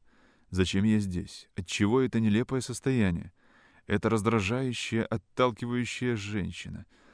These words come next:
Странная игра. Там стукнула дверь шкафа.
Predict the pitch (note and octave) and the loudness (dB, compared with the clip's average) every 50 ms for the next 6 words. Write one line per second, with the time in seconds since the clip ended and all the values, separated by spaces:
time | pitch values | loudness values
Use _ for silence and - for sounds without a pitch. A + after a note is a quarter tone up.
0 | - _ _ _ - - - G2+ F#2+ G2 G2 G2 G2 G#2 A2 A2 G#2 G2 F#2+ F#2 | -20 _ _ _ -18 -6 0 2 4 4 4 4 6 6 4 4 4 2 0 -2
1 | F#2 G2 _ _ _ _ _ _ _ _ _ _ _ _ _ _ _ _ _ _ | -4 -6 _ _ _ _ _ _ _ _ _ _ _ _ _ _ _ _ _ _
2 | _ _ _ _ _ _ - _ _ _ _ - _ - _ _ _ _ _ _ | _ _ _ _ _ _ -20 _ _ _ _ -20 _ -20 _ _ _ _ _ _
3 | _ _ _ _ _ _ _ _ _ _ _ _ _ - A2 A#2 B2+ A2+ - - | _ _ _ _ _ _ _ _ _ _ _ _ _ 0 2 2 2 0 -2 -2
4 | - A#2 - B2+ B2 A#2+ A2+ G2 F#2 F#2+ G#2+ A2 G#2 - - - G2+ F#2+ F2 - | -2 -2 0 0 0 0 0 0 0 0 0 0 -2 -6 -6 -4 -2 -2 -2 -2
5 | - - E2+ | -6 -8 -12